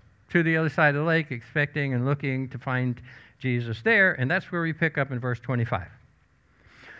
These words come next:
When they found him on the other side of the lake, they asked him, "Rabbi, when did you get here?" Jesus answered,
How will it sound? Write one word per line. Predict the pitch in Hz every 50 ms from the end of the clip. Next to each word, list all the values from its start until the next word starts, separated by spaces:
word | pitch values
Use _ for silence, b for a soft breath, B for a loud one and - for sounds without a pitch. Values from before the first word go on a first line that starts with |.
| B B B
When | 143 156 208 277 302 311
they | 285 302 262
found | - - - 302 339 349 302
him | 214 220 208 196 196 196
on | 190 185
the | 175 180 180
other | 180 180 170 160
side | - - 170 165 160 147
of | 143 131 131
the | 143
lake, | 196 285 302 262 208 196 - -
they | 147 170 190
asked | 214 240 277 277 - - -
him, | - 131 110 95 95 95 - - - - B B B B B B B B B _
"Rabbi, | 196 220 294 320 311 254 185 127 95 95 98 - - - - _ _ _ _ _ _ _ _ _ _ _ -
when | 302 349 370 381
did | 370 311 - -
you | 330 320
get | - 349 392 320
here?" | 185 120 104 95 B B B B B B B B B B B B B _ _ - - 123
Jesus | 101 - 110 104 104 104 120 113 104 127
answered, | 110 104 104 104 - - 90 90 92